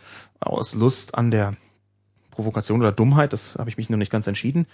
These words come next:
ähm, da habe ich dir empörte, äh, D Ms geschickt auf Twitter,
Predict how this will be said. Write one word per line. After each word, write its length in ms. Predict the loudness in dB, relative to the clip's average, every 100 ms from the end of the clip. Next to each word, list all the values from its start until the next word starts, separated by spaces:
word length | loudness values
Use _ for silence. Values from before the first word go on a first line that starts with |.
| -16 -20 -4
ähm, 280 | 2 2 2
da 180 | 2 2
habe 140 | 2 0
ich 80 |
dir 100 | -2 -2
empörte, 640 | 0 -2 0 0 0 0 -2
äh, 400 | -4 -6 -10 -6
D 200 | -4 0
Ms 320 | 0 0 0
geschickt 480 | -2 0 0 -2 -6
auf 160 | -6
Twitter, 540 | -6 -6 0 2 2